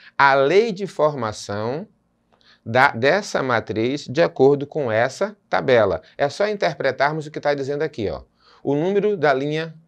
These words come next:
indicado por I e o número da coluna indicado por J, observando a tabela, notamos que quando I é igual a J ou I é maior que J, o resultado é zero. Já as posições ocupadas pelo um são aquelas que o número da coluna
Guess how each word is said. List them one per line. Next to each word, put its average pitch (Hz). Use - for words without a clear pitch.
indicado 131
por 139
I 101
e 127
o 127
número 151
da 143
coluna 123
indicado 98
por 92
J, 110
observando 113
a 95
tabela, 113
notamos 135
que 127
quando 156
I 123
é 120
igual 101
a 101
J 117
ou 135
I 147
é 117
maior 107
que 110
J, 120
o -
resultado 123
é 151
zero. 87
Já 156
as 214
posições 170
ocupadas 110
pelo 123
um 120
são 170
aquelas 139
que -
o 127
número 110
da 123
coluna 113